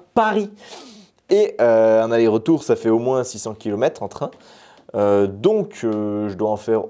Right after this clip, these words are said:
au moins deux par mois. Donc, on va dire, euh, chaque semaine, euh,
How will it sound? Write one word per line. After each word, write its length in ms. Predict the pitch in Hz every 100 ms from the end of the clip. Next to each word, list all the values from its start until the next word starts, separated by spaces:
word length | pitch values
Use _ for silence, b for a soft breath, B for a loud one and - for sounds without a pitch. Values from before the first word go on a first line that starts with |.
| -
au 100 | 131
moins 380 | 127 123 123 117
deux 260 | 95 123
par 220 | 113 113 98
mois. 420 | 107 131 175 - b b b b
Donc, 220 | - 95 98
on 80 |
va 160 | 98 98
dire, 360 | 104 131 131 107
euh, 260 | 98 98
chaque 280 | 98 127 -
semaine, 540 | - 123 127 135 139 110
euh, 500 | 101 98 98 98